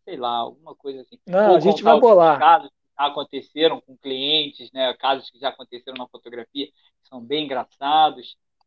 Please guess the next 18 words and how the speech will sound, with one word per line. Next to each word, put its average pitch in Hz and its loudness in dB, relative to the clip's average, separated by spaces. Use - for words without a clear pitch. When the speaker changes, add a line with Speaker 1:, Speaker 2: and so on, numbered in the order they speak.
Speaker 1:
umas 127 -18
coisas 117 -18
bem 147 -8
Speaker 2:
Sim. 147 -8
Speaker 1:
divertidas 139 -10
que - -20
já 127 -8
aconteceram, 127 -14
né? 123 -12
Falar 135 2
Speaker 2:
Vamos 190 6
Speaker 1:
mais 247 6
Speaker 2:
bolar. 185 2
Speaker 1:
sobre 135 -14
essa 135 -16
fotografia 139 -8
pra, 127 -6
pra, 123 -8